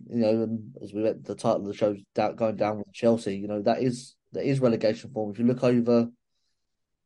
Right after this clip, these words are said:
thirty-eight games, whatever it is, you know, we're, we're down the bottom with Everton, only the other team below us. Although we, it, it,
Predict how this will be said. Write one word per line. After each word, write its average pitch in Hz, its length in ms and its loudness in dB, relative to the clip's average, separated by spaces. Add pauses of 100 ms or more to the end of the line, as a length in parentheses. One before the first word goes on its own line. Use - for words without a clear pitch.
thirty-eight 117 480 4
games, 117 360 2
whatever 110 300 -2
it 113 80 -4
is, - 360 -8 (540)
you 113 100 -4
know, 113 80 4
we're, 117 260 4
we're 120 160 0
down 120 160 4
the 117 80 4
bottom 117 220 2
with 113 140 0
Everton, 117 760 -2
only 110 220 -2
the 110 140 2
other 110 140 4
team 113 220 -2
below 110 260 4
us. - 320 -6 (1040)
Although 139 300 8
we, 131 140 2 (100)
it, 120 220 -2
it, 120 40 -4